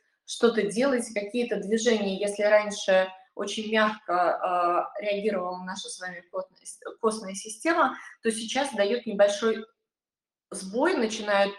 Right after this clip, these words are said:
чуть больше хрустеть. А, обратите внимание, это тоже является синдромом, а, гормонального дисбаланса. И, а, это показатели, которые, а, е-, связаны с мочеполовой нашей системой.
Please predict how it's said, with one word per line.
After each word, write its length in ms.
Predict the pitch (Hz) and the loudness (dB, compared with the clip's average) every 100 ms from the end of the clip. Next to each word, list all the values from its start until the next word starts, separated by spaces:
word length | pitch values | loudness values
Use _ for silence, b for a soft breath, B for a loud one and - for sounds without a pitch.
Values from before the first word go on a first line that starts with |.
| - | -8
чуть 260 | - 208 202 | -4 -4 4
больше 360 | 220 220 - | 4 4 -4
хрустеть. 600 | - 208 214 - 311 403 - B B B B - | -6 -6 -4 -4 -2 -4 -8 B B B B 0
А, 240 | 196 - | 4 6
обратите 460 | 208 220 220 220 196 | 6 4 2 -6 -8
внимание, 580 | 190 196 233 320 262 214 | -8 -4 -2 0 -2 -4
это 100 | 185 | -6
тоже 280 | 208 220 | -6 -2
является 460 | 214 180 208 202 202 | -4 0 0 0 -4
синдромом, 760 | - 196 190 220 240 226 202 - | -8 -8 0 2 2 0 -2 -8
а, 120 | 196 | -14
гормонального 580 | 190 190 185 190 220 220 | -10 -8 -6 -4 -4 -4
дисбаланса. 720 | 175 185 185 185 160 - - - _ _ B B B B B _ - | -8 -10 -4 -4 -4 -8 -12 -16 _ _ B B B B B _ -6
И, 400 | 214 214 220 214 214 - | 0 6 8 8 4 -2
а, 320 | 196 196 196 - - | 2 6 6 4 4
это 560 | 269 269 233 220 220 - | 4 6 6 4 0 -6
показатели, 800 | 226 220 208 208 247 - 247 202 | -6 -2 -2 0 0 0 -6 -6
которые, 680 | 190 196 196 202 202 202 202 - | -6 -8 -6 0 4 4 2 -12
а, 160 | 185 185 190 | -14 -14 -14
е-, 180 | 190 - | -16 -14
связаны 480 | - 214 247 220 202 | -2 0 0 -2 -8
с 120 | - | -8
мочеполовой 640 | 208 220 - 190 190 190 | -8 -8 -6 -4 -4 -6
нашей 280 | 156 - 190 | -12 -10 -12
системой. 760 | - 190 - 170 143 - - | -12 -16 -10 -8 -6 -6 -8